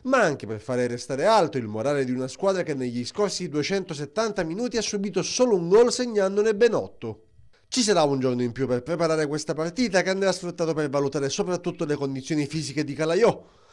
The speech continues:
L'attaccante principe del Catania infatti era uscito anzitempo per un fastidio alla coscia destra nel corso del secondo tempo del match contro il Trapani, e questo lo terrà in dubbio fino a poco prima della trasferta di Latina.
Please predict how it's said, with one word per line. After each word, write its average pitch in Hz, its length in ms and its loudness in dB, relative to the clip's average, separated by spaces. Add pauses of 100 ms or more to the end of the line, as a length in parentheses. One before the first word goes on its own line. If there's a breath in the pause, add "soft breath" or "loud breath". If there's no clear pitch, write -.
(180 loud breath)
L'attaccante 123 580 -2
principe 120 400 -4
del 120 160 -4
Catania 165 320 -2
infatti 165 340 -2
era 160 100 -2
uscito 165 360 -2
anzitempo 170 540 -2
per 165 120 -2
un 160 160 -2
fastidio 151 400 -4
alla 135 140 2
coscia 131 320 -4
destra 160 280 -2
nel 151 200 -2
corso 160 280 -6
del 139 200 -2
secondo 202 420 2
tempo 175 300 0
del 165 180 0
match 156 280 -2
contro 143 220 -4
il 151 100 -2
Trapani, 143 460 0 (360 soft breath)
e 262 160 2
questo 175 320 0
lo 110 100 -2
terrà 107 240 -6
in 113 140 -6
dubbio 208 300 2
fino 202 200 0
a 170 60 2
poco 226 320 4
prima 240 240 2
della 233 220 4
trasferta 185 460 -2
di 175 100 -4
Latina. 113 540 -2